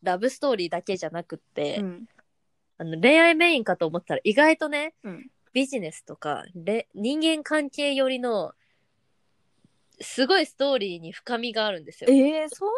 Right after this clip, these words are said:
Speaker 2: なんだ。
Speaker 1: そうそうそうそう。
Speaker 2: へー。
Speaker 1: で、まあ、どういうお話かっていうと、ちょっと、あの、ビジネスの話が入るので、まあ、
Speaker 2: うん。
Speaker 1: 若干長くなるんですけど、
Speaker 2: うん、どうぞどうぞ。
Speaker 1: えっと、日向徹さんっていう、
Speaker 2: うん。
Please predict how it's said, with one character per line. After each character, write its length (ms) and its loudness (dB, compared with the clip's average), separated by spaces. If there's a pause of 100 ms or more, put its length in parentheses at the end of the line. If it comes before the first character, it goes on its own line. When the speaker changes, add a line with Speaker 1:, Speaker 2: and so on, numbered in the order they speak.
(120)
Speaker 2:
な 80 -2
ん 120 -4
だ。 80 0 (1000)
Speaker 1:
そ 160 4
う 60 2
そ 180 -2
う 40 -4
そ 180 -6
う 40 -6
そ 320 -8
う。 60 -18
Speaker 2:
へ 840 -12
ー。 20 -16 (1120)
Speaker 1:
で、 400 2 (440)
ま 100 -2
あ、 20 -8
ど 200 2
う 60 0
い 100 -2
う 80 -2
お 60 -2
話 320 -10
か 120 -6
っ 80 -10
て 80 -10
い 40 -6
う 40 -12
と、 160 -4
ち 120 0
ょ 40 4
っ 40 -4 (160)
と、 300 4
あ 100 -4
の、 320 -6 (420)
ビ 100 0
ジ 100 -4
ネ 120 -2
ス 100 -12
の 80 -6
話 300 -8
が 80 -8
入 180 -2
る 60 -8
の 120 -10
で、 160 -2
ま 80 -4
あ、 20 -2
Speaker 2:
う 40 -10
ん。 40 -2
Speaker 1:
若 200 0
干 60 0
長 200 0
く 120 -12
な 120 -4
る 80 -8
ん 40 -12
で 80 -14
す 120 -20
け 120 0
ど、 300 -4
Speaker 2:
う 40 -12
ん、 80 -20
ど 160 -4
う 40 -4
ぞ 80 -14
ど 140 -6
う 40 -6
ぞ。 340 -8 (520)
Speaker 1:
え 120 4
っ 40 2
と、 140 0
日 180 2
向 200 6
徹 240 -2
さ 180 -6
ん 40 -14
っ 20 -20 (280)
て 80 -2
い 200 -2
う、 120 -4
Speaker 2:
う 60 -12
ん。 160 -12